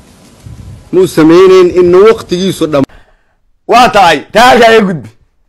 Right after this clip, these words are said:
Speaker 2: Xasan Cali Khayre, halkaa iga gudbi, Xasan Dhukuro. Halkaa waxaa aadaa baarlamaankii. Baarlamaankii maanta. Asagoo xasiloon. Oo xaani, xaani ma taqaanaa? Xaani.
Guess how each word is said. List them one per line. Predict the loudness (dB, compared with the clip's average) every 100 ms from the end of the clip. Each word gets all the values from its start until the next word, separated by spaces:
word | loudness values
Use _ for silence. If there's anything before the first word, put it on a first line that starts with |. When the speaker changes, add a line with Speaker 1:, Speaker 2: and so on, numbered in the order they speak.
| _
Speaker 2:
Xasan | -4 -2
Cali | 2 0 0
Khayre, | 0 -2 -2 -4 -8 _ -6
halkaa | 0 0
iga | 0
gudbi, | -2 -6
Xasan | -6 -6
Dhukuro. | -4 -4 -6 _ _ _ _ _ _ _ _ _ _ -6
Halkaa | -4 0 0 0
waxaa | 2 2 0
aadaa | 0 -2 -2 -2
baarlamaankii. | 0 0 0 -2 -6 _ _ _ _ _ _ _ _ _ _ _ _ -2
Baarlamaankii | 0 2 0 -2 -8
maanta. | -8 -8 -14 _ _ _ _ _ _ _ _ _ _ _ _ _ _ _ _ _ _ _ _ _ -10
Asagoo | -4 -4 -4
xasiloon. | -8 -8 -4 -4 -6 -12 _ _ _ _ _ _ _ _ _ _ _ -6
Oo | -6
xaani, | -4 -6 -2 -2 -4
xaani | -4 -2 -2
ma | 0
taqaanaa? | -2 -2 -4
Xaani. | -4 -4